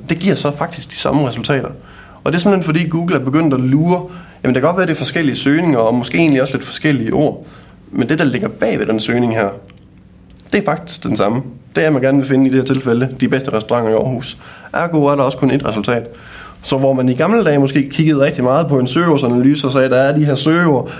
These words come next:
ergo skal der være præcis de her sider. Så det, jeg faktisk sidder og laver i min søgeordsanalyse, det er, at jeg går lige ind og forædler den her søgedata med, hvad er det for en intention, der ligger bagved. Så jeg kan sige, okay, det her, det handler om køb,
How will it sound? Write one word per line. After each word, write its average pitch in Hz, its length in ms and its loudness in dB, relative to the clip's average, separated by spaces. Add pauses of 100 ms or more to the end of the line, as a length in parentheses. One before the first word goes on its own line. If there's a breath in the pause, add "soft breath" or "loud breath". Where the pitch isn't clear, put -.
ergo 139 260 -2
skal 131 180 -2
der 120 60 4
være 135 120 4
præcis 139 380 -2
de 143 100 2
her 131 80 2
sider. 135 280 0 (440 loud breath)
Så - 120 -4
det, 156 160 0
jeg 180 120 2
faktisk 139 300 -8
sidder 143 160 2
og 123 60 -2
laver 190 400 0
i 127 80 0
min 127 240 4
søgeordsanalyse, 123 720 -2
det 135 80 4
er, 131 40 2
at 135 60 2
jeg 135 100 0 (120)
går 143 100 0
lige 175 200 0
ind 170 200 2
og 127 80 0
forædler 143 560 0 (360 loud breath)
den 151 100 2
her 143 160 2
søgedata 139 520 0
med, 127 200 2
hvad 127 100 4
er 131 60 4
det 147 100 -2
for 139 80 0
en 127 60 2
intention, 123 480 0
der 113 60 -2
ligger 113 180 0
bagved. 113 300 0 (760 loud breath)
Så - 120 0
jeg 123 40 2
kan 123 80 0
sige, 127 120 4
okay, 127 200 0 (140)
det 165 80 2
her, 160 80 2
det 147 80 0
handler 151 240 4
om 117 200 2
køb, 151 440 -2